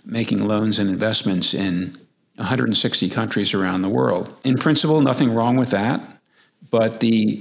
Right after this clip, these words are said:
the contracts are typically, they have a confidentiality clause.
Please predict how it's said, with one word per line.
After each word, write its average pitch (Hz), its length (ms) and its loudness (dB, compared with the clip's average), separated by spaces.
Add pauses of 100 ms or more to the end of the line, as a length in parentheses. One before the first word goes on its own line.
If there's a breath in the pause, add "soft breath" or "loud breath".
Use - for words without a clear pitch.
the 120 80 -8
contracts 151 640 0
are 110 60 0
typically, 98 840 -2 (300)
they 117 100 -2
have 123 180 -2
a - 20 -6
confidentiality 123 1000 0
clause. - 640 -8